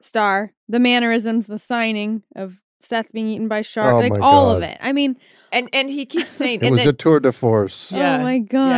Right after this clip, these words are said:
Speaker 1: God.
Speaker 3: He keeps, uh, he's like, "This," he's like, "This doesn't look so great." And she's
Speaker 2: <laughs>
Speaker 3: hammered and, and, "I should go over there." And Anna's like, "No." And at that moment, I was like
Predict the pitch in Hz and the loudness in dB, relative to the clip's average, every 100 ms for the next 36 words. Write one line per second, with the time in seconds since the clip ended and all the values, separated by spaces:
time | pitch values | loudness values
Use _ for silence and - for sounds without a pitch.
0 | 233 240 226 202 233 226 302 233 - 208 | 2 0 -4 -8 -12 -12 -14 -14 -14 -12
1 | 175 156 151 156 _ _ _ _ - 214 | -10 -10 -10 -12 _ _ _ _ -14 -12
2 | 214 208 185 - 202 - - - - 208 | -6 -6 -6 -8 -10 -10 -12 -14 -12 -10
3 | 196 214 175 294 - 285 139 - 202 - | -8 -8 -8 -12 -12 -12 -12 -12 -14 -12
4 | - 147 - 123 117 - - 156 - - | -10 -10 -8 -12 -12 -14 -14 -12 -12 -4
5 | 208 240 285 240 165 151 156 - 165 151 | -4 -4 -4 -2 -2 -2 -8 -8 -8 -8
6 | - - - 170 226 190 175 233 247 196 | -16 -20 -12 -10 -8 0 4 4 0 -2
7 | 165 151 - 185 185 170 147 180 285 320 | -2 -4 -6 -8 -6 -10 -10 -12 -6 -2
8 | 254 151 - 190 185 285 427 254 202 180 | 0 -2 -4 -8 -8 -6 -6 -4 -4 -4
9 | 175 165 160 156 | -8 -8 -10 -12